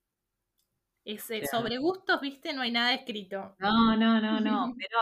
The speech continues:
Speaker 2: pero a veces pasa, y no, no, a mí me pasó con mucha gente, viste, que como que decían,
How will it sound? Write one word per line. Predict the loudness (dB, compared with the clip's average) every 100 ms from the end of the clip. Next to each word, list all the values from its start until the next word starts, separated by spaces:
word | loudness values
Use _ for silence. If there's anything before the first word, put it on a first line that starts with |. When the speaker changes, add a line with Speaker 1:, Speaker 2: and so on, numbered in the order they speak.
| 0
Speaker 2:
pero | 0 2
a | 4
veces | 2 0 0
pasa, | 4 2 2 -4
y | -4
no, | -6 -4
no, | -2 -2 0
a | -4
mí | -4
me | -6
pasó | -4 -4 -2
con | -2 -2
mucha | -2 -2 -2
gente, | -4 -4 -2 -2 -4
viste, | -6 -8 -10
que | _
como | -8 -6
que | -4
decían, | -6 -6 -4 -2 -2